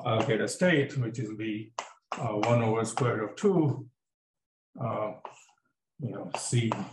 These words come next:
dagger zero up, D dagger zero down, like C dagger zero down,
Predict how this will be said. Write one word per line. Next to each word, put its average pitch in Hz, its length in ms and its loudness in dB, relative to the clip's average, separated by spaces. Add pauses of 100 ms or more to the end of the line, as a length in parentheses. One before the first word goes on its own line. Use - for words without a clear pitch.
(280)
dagger - 380 0
zero 110 320 0
up, - 420 2 (680)
D 113 280 -4
dagger - 460 -4 (720)
zero 104 240 -6
down, 156 400 2 (100)
like 113 200 -4 (140)
C - 280 -12
dagger - 400 -8 (680)
zero 107 240 -10 (100)
down, 147 400 0